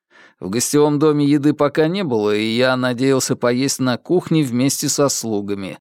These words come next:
Дал Хемингуэю с женой время позавтракать и пошёл. Хемингуэй вошёл в кухню, когда я допивал вторую чашку кофе, под неодобрительными взорами Боя Рене и повара Рамона.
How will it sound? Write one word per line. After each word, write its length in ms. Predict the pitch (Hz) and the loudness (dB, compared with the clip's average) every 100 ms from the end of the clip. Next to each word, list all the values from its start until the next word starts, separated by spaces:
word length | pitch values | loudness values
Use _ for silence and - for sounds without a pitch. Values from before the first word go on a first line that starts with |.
| _ _ | _ _
Дал 240 | - - 185 | -2 0 2
Хемингуэю 640 | 156 147 139 135 151 143 | 2 2 2 2 2 2
с 20 | |
женой 460 | 117 107 123 160 180 | 0 -2 2 2 2
время 340 | 120 131 123 | 2 2 2
позавтракать 960 | 113 113 107 160 185 151 147 151 - - - | 0 -2 0 -2 -2 -4 -2 -2 -4 -10 -6
и 100 | 190 | -4
пошёл. 680 | - 139 - - 60 - _ _ _ _ _ _ _ _ _ _ _ | -2 -2 -2 -8 -10 -12 _ _ _ _ _ _ _ _ _ _ _
Хемингуэй 580 | 104 123 127 143 147 | 0 0 2 4 4
вошёл 420 | 135 127 - 147 123 | 2 0 2 0 0
в 80 | |
кухню, 520 | - 175 156 123 101 87 | -2 0 0 -2 -6 -6
когда 360 | - 107 127 | -4 0 2
я 80 | 143 | 2
допивал 420 | 131 - 139 147 | 2 -2 0 0
вторую 400 | 135 143 139 147 | 0 0 0 0
чашку 460 | - 143 131 - 143 | 0 0 0 -2 -4
кофе, 640 | - 123 - - 67 62 _ - _ | 0 0 0 -10 -12 -12 _ -20 _
под 160 | 113 | -4
неодобрительными 880 | 110 127 120 120 127 180 - 160 147 | 0 0 2 0 2 0 0 2 2
взорами 480 | 123 110 143 135 123 | 2 0 2 2 0
Боя 400 | 107 127 127 117 | 0 2 4 4
Рене 400 | 110 107 139 170 | 0 0 0 0
и 140 | - | -4
повара 440 | 110 123 131 127 120 | -6 0 2 2 2
Рамона. 600 | 120 123 95 - - | 2 0 -4 -10 -14